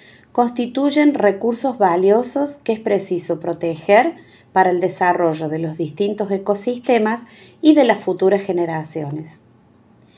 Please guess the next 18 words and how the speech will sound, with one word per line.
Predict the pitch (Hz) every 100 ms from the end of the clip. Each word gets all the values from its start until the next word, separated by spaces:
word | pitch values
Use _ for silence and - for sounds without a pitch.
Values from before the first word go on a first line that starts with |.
| _ _ _ _ _
Hoy | 277 240 254 349 - - _ -
me | 185
gustaría | 190 190 175 202 220 220
contarles | 170 180 247 226 208 208 254 - - _ _
cómo | - 285 302
detectamos | 247 - 190 185 - 156 160 160 - -
residuos | 185 190 190 262 269 294 294 294
de | 208
plaguicidas | 196 180 170 175 170 170 156 156 -
en | 160 165
agua | 185 208 269 349 - - _ _
y | 214
de | 202 247
esta | 247 247
manera, | 208 185 170 160 156 156 - -
desde | 262 294
el | 214
ceprocor, | - 160 175 156 190 240 339